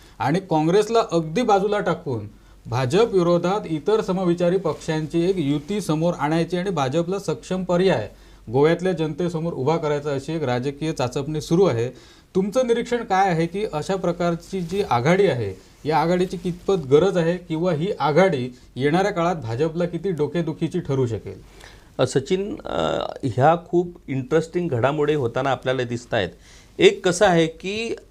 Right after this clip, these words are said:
Speaker 2: अ, हे जे राजकारण आहे ते आपण गोव्यापुरती त्याचा विचार करून चालणार नाही. हे राष्ट्रीय पातळीवर सध्या एक राजकारण सुरू आहे. राष्ट्रीय पातळीवरती आज परिस्थिती काय आहे की राष्ट्रीय पातळीवरती भाजपा अधिक, अधिकाधिक ताकदवान बनत चालला आहे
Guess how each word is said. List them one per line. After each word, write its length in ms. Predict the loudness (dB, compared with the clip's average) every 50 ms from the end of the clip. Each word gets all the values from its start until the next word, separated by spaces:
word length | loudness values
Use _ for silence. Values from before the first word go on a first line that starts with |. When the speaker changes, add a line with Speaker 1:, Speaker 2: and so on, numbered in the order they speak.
| _ -12
Speaker 2:
अ, 180 | -10 -8 -8 -4
हे 220 | 2 4 4 4
जे 180 | 6 6 6 6
राजकारण 440 | 6 4 2 0 -2 -2 0 0
आहे 100 | 0 0
ते 100 | 2 2
आपण 240 | 2 0 0 -2 -4
गोव्यापुरती 640 | -4 -2 -2 0 2 2 2 0 -2 -2 0 -2 0
त्याचा 200 | 0 0 0 0
विचार 320 | -2 -2 -2 -2 -2 0
करून 220 | 0 0 -2 -2
चालणार 360 | -2 -2 -2 -2 -2 -2 -4 -4
नाही. 180 | -6 -8 -10 -12 -14 -20 -20 -20 -20 -16 -4 2
हे 180 | 4 4 4 6
राष्ट्रीय 640 | 6 4 4 2 -2 -14 _ -6 0 2 4 4
पातळीवर 640 | 4 4 2 2 2 2 2 4 4 4 4 2 0
सध्या 380 | 0 -2 -2 0 2 2 2
एक 200 | 4 2 2 0
राजकारण 460 | 0 0 0 0 -2 -2 -2 -2 -2 -2
सुरू 180 | -2 0 2
आहे. 120 | 2 2 4
राष्ट्रीय 380 | 2 0 0 0 2 2 4
पातळीवरती 540 | 4 4 0 2 2 2 2 2 2 2 2
आज 200 | 4 4 2 0
परिस्थिती 520 | -2 0 2 2 0 0 -4 -8 -6 -2
काय 180 | 2 2 4 4
आहे 260 | 4 2 2 0 -2 -4 -8 -14 -20 -20 -20 -20 -4 0
की 80 | 4 6
राष्ट्रीय 440 | 6 6 4 2 -2 2 4 4
पातळीवरती 720 | 4 4 2 0 0 0 0 2 2 0 -2 -2 -4 -4 -4
भाजपा 640 | -2 -2 0 0 2 2 2 2 4 4 4 2 2 -2 -4
अधिक, 380 | -6 -6 -2 -2 -2 -4 -4 -6
अधिकाधिक 760 | -6 -4 -2 0 0 2 4 4 4 4 2 0 -2 -2 0
ताकदवान 500 | 0 0 0 0 -2 0 0 0 0 2
बनत 220 | 2 2 2 2
चालला 320 | 0 0 -2 0 0 0 -2
आहे 100 | -2